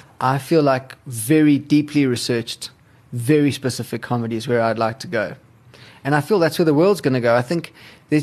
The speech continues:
there are too many generic people for where we're going. If I look at my parents and their lack of skill with technology,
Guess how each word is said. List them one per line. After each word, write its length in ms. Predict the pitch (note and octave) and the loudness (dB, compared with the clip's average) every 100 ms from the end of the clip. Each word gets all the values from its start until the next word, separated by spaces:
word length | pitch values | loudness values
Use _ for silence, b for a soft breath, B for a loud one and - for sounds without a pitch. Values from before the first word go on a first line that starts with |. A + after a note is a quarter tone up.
| - | 0
there 100 | E3 | -4
are 40 | D#3+ | -2
too 180 | G#3+ | 0
many 160 | A3 A3 | 0 0
generic 440 | E3 D#3 D#3+ D#3 | 0 2 2 0
people 440 | - F3+ - F2+ C#2+ - _ _ _ b b b b b - | -2 -6 -4 -8 -8 -18 _ _ _ b b b b b -20
for 240 | - D3 | -4 0
where 200 | C#3 D3+ | 4 4
we're 80 | D3 | 4
going. 440 | D3+ D3 B2+ G2 - _ | 2 0 0 -6 -18 _
If 140 | C3+ D#3+ | -6 -2
I 40 | |
look 160 | D#3+ D#3+ | 0 -2
at 80 | E3+ | -2
my 160 | C#3+ | -2
parents 680 | C3 - F3+ C#3+ A#2+ B2+ - | -4 -2 2 2 2 -4 -8
and 220 | - C#3 | -6 -2
their 100 | C3+ | 0
lack 240 | C3+ C3+ C3 | 2 0 0
of 100 | C#3+ | -6
skill 260 | - D#3 C#3+ | -2 0 2
with 140 | B2+ | 0
technology, 760 | - B2+ B2+ C#3+ C#3 A#2+ G#2+ | -2 -2 0 0 0 -4 -8